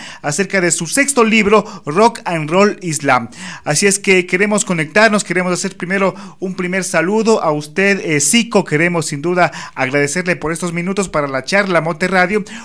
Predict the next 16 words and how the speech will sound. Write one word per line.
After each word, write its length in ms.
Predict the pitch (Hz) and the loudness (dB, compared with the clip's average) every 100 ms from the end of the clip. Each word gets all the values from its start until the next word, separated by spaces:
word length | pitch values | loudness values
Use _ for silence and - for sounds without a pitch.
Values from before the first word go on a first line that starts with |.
| - - | -14 -8
un 140 | 180 | -4
espacio 360 | 175 175 175 175 | -4 -4 -4 -4
dedicado 600 | 147 143 170 170 175 160 - | -4 -2 2 2 2 -2 -12
al 200 | 127 127 | -10 -6
tema 220 | 165 165 151 | -4 0 0
de 120 | 143 | -2
comunicación, 840 | 131 127 123 127 - 180 180 170 | -6 -10 -10 -6 0 4 4 2
al 140 | 135 131 | -2 -2
tema 240 | 143 139 | -4 -2
de 80 | 127 | -4
periodismo, 720 | 127 127 139 190 165 170 160 190 - | -6 -6 -2 0 0 -2 -2 -8 -12
justamente 580 | 185 175 175 175 170 | -10 -6 -4 -4 -6
para 260 | 165 139 147 | -4 -2 0
ir 180 | 175 180 | 0 0
todos 240 | 190 175 | -2 -2
comprendiendo 880 | 170 156 160 156 156 208 208 202 | -4 -6 -4 -4 -2 0 0 -2